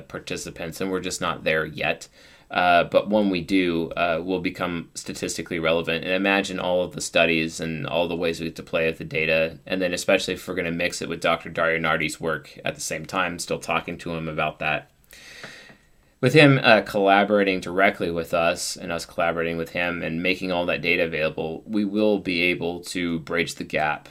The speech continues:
between the so-called pseudoscience and empiricism. So as a result, uh, we will, we will have that. We will have that answer, and we will be able to concretely prove that it's actually really a true thing. So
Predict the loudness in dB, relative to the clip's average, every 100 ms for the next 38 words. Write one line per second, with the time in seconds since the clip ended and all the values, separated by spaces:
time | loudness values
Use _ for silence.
0 | _ -14 -8 -6 -6 -2 -2 0 0 0
1 | -2 -2 -2 -2 -2 -2 -4 -2 -2 -2
2 | -6 -4 -4 -4 -6 -8 -12 -6 -2 -2
3 | -2 -4 0 0 0 -4 -4 6 8 6
4 | 2 -12 _ _ -10 -2 0 0 0 0
5 | 0 4 6 8 6 0 -12 _ -20 -20
6 | _ -2 0 4 6 6 6 4 4 0
7 | -4 -6 -10 -4 -2 4 4 4 0 0
8 | 0 2 2 0 -2 -2 -4 -6 -4 -2
9 | -2 0 0 2 0 0 -2 -4 -4 -2
10 | -4 -2 -2 -2 0 -2 0 -4 0 2
11 | 4 2 -4 -2 0 0 -2 -2 -2 -2
12 | -2 -2 -2 0 2 2 2 0 -4 -4
13 | -4 -6 -4 -6 -8 -20 -6 -4 -4 -8
14 | -8 0 0